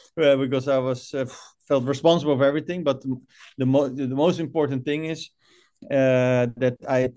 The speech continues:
create the, or I say I, uh, get the player field. So talk to the agents, uh, sometimes a little bit the players, but mainly with the agents, try to get good players.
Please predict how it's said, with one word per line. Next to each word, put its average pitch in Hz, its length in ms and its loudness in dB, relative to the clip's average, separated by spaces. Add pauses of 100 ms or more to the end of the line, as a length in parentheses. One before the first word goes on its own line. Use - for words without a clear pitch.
(720)
create 135 320 0
the, 131 200 -8
or 120 160 2
I 123 60 0
say 127 260 -2
I, 120 360 -2
uh, 113 260 -4
get 123 260 -6
the 127 80 -14
player 139 240 4
field. 185 360 -2
So 117 200 -6
talk 123 280 -4
to 139 80 -4
the 127 140 0
agents, 120 600 0 (360)
uh, 117 300 -2
sometimes 107 360 -6
a 120 40 -4
little 123 160 0
bit 120 80 -4
the 127 60 -6
players, 131 360 2
but 127 140 -2
mainly 127 260 0
with 123 180 -4
the 131 120 -4
agents, 135 360 -6
try 127 140 0
to 127 80 -2
get 123 260 -4
good 127 180 -8
players. 131 440 0